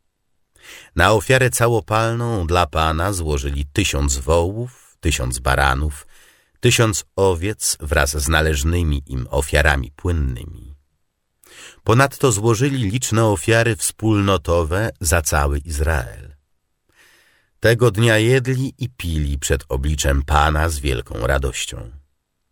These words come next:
Potwierdzili wybór Salomona, syna Dawida, na króla i namaścili go na namiestnika Pana, a Sadoka na kapłana.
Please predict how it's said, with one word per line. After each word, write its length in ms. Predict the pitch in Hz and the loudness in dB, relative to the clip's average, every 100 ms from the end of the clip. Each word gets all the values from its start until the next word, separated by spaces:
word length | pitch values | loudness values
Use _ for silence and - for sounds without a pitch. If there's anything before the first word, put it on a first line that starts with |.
| _ _ - - - | _ _ -20 -20 -2
Potwierdzili 920 | 104 98 - 110 90 82 127 127 98 | 0 2 2 2 2 -2 0 0 0
wybór 420 | 78 104 101 87 | 2 0 0 0
Salomona, 840 | - 76 73 67 67 78 76 92 107 | 0 2 2 2 2 0 -2 -6 -6
syna 400 | - 87 76 65 | -2 0 0 0
Dawida, 500 | 69 69 73 76 71 | 0 0 -2 0 0
na 140 | 65 | 0
króla 600 | 65 - 78 60 50 65 67 - - _ _ - | -2 -6 -6 -4 -4 -4 -6 -14 -20 _ _ 0
i 100 | 113 | 4
namaścili 760 | 110 104 104 - - 123 113 | 4 4 2 0 -4 -6 -8
go 180 | 101 85 | -2 0
na 140 | 87 82 | 2 2
namiestnika 760 | 76 76 69 - 78 80 76 71 | 2 0 -2 -2 -4 -2 -2 -2
Pana, 480 | - - 50 52 69 - _ _ _ _ - | -4 -6 -6 -6 -6 -10 _ _ _ _ 0
a 140 | 82 | 0
Sadoka 720 | - 67 65 78 78 - 120 127 | 2 0 0 -2 -4 -4 -4 -2
na 140 | 67 | -2
kapłana. 680 | 69 71 69 60 - 64 71 | 0 -2 -4 -8 -8 -10 -14